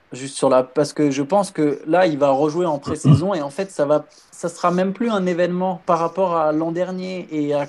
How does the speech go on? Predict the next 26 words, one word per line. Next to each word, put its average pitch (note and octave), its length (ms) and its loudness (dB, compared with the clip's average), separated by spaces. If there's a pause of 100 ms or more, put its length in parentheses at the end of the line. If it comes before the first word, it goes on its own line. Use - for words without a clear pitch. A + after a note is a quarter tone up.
(180)
et, C#3 760 -4
et C#3 60 -6
quand - 140 -6
il C3+ 100 -4
était C3+ 100 -6
aux C#3+ 80 -2
Sixers. D3 640 0 (160)
Donc, C#3 180 -4
à C#3+ 80 2
la, G#2 360 0 (180)
n'importe D3+ 380 -2
lequel D#3 220 0
des C#3+ 100 -2
deux C#3 100 -2
passages, C#3+ 380 0
soit D3 280 0
à C3+ 60 -2
Philly, D3 300 -10
soit C#3+ 200 -2
à C3+ 60 2
Brooklyn, C3+ 420 -6
rejouer F3 500 2
aurait D#3 180 4
été D3+ 120 -6
un D#3 140 -2
événement. D#3 400 -4